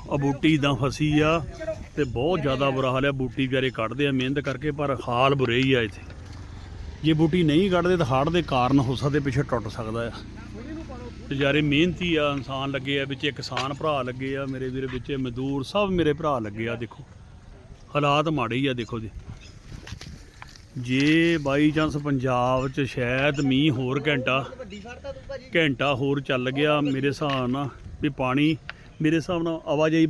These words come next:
ਆਵਾਜਾਈ ਤਾਂ ਤਕਰੀਬਨ ਬੰਦ ਹੀ ਹੋ ਜਾਣੀ ਆ। ਹਾਲਾਤ ਮਾੜੇ ਹੀ ਆ, ਤੁਹਾਨੂੰ ਮੈਂ ਦਿਖਾ ਸਕਦਾ।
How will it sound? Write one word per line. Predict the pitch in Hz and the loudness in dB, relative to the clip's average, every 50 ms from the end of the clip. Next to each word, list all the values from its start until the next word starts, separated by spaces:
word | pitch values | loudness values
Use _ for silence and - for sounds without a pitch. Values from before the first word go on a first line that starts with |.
| 156 - - - - - | 2 -2 -14 -14 -8 -4
ਆਵਾਜਾਈ | - 196 190 208 214 214 208 214 | -2 0 2 2 4 4 4 4
ਤਾਂ | 185 220 196 | 2 -2 -4
ਤਕਰੀਬਨ | 175 - 185 180 190 190 180 185 185 | -4 -6 -4 -2 0 0 2 2 0
ਬੰਦ | 160 135 117 113 113 131 | 0 0 -2 -2 0 2
ਹੀ | 135 131 | 2 2
ਹੋ | 135 127 | 2 0
ਜਾਣੀ | 107 101 104 104 104 | -2 -2 -4 -4 -6
ਆ। | 98 - - - - - - - | -8 -12 -18 -20 -20 -16 -10 -6
ਹਾਲਾਤ | 147 135 131 127 135 143 | -2 0 0 0 0 0
ਮਾੜੇ | 147 131 104 98 104 | -2 -2 -2 -2 -2
ਹੀ | 113 113 117 | -4 -4 -4
ਆ, | 110 - - - - - - - - | -6 -10 -14 -18 -20 -20 -20 -10 -4
ਤੁਹਾਨੂੰ | - 151 143 143 | -2 2 2 2
ਮੈਂ | 139 | 2
ਦਿਖਾ | 131 131 120 - 131 123 120 | 2 0 -2 -2 -2 -2 -2
ਸਕਦਾ। | - 147 135 127 | -2 -4 -4 -4